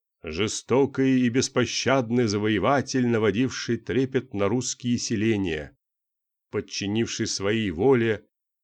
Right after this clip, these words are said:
тысячи судеб, представлялся глупой бабе жалким и беспомощным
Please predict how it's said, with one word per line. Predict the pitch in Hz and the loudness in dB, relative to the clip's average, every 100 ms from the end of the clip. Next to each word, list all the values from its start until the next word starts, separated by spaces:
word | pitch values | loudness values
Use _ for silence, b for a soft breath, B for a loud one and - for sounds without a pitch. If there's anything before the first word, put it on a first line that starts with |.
| _ | _
тысячи | 131 170 - 143 151 | -4 -4 -6 -8 -8
судеб, | - - 160 147 101 92 - _ _ _ _ _ | -6 -4 -2 -2 -2 -4 -10 _ _ _ _ _
представлялся | 101 98 - 113 107 113 120 107 - 104 | -8 -6 -4 -2 0 0 0 -2 -2 -2
глупой | 95 110 120 - 95 | 0 0 0 0 -2
бабе | 90 180 208 98 73 - _ _ _ _ _ | 0 0 0 0 -2 -6 _ _ _ _ _
жалким | 104 92 170 208 175 104 73 - _ _ - | -8 -2 2 2 0 -4 -6 -8 _ _ -2
и | 120 | -2
беспомощным | 117 139 131 - 208 208 175 - 123 95 80 | 2 2 0 2 4 6 2 -2 -2 -2 -4